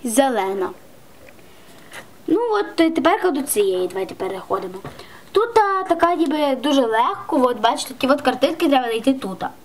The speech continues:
І якийсь один, що не знайшов. Тут бачите, навіть кудицька підкипає.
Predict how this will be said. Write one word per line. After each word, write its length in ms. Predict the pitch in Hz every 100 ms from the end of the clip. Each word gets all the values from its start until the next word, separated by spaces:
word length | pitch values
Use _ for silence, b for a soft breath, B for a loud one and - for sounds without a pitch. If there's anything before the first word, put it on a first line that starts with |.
| - - B B B -
І 80 |
якийсь 360 | 269 262 349 339
один, 300 | 262 262 320
що 160 | 330 320
не 120 | 254
знайшов. 400 | 247 240 - 175
Тут 160 | - 233
бачите, 200 | 254 240
навіть 160 | 226
кудицька 420 | - 202 254 -
підкипає. 480 | 254 190 202 - 160